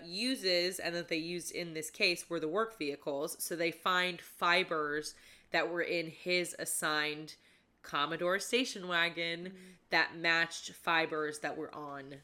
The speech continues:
Speaker 1: the bodies.
Speaker 2: Isn't that
Speaker 1: So
Speaker 2: insane that they can do all that? It's still, like,
Speaker 1: And also, this is, like, twenty-something years later.
Speaker 2: It still just, like, blows my mind that we even have this technology.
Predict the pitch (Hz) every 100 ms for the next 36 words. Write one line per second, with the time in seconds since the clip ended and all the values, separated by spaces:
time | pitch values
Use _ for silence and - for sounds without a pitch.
0 | - 151 151 113 - - - - - -
1 | - _ 254 381 466 233 202 - 185 -
2 | 170 185 180 180 165 170 151 151 160 170
3 | 170 165 - _ _ _ - 302 - 277
4 | 320 311 240 240 220 285 359 339 - 226
5 | 247 254 262 220 - 196 190 196 190 170
6 | 160 160 147 139 131 117 71 - 285 339
7 | - - 240 254 190 175 - 156 151 _
8 | _ 175 165 170 180 175 156 156 156 -
9 | 170 156 160 147 151 156 156 151 139 147
10 | 156 170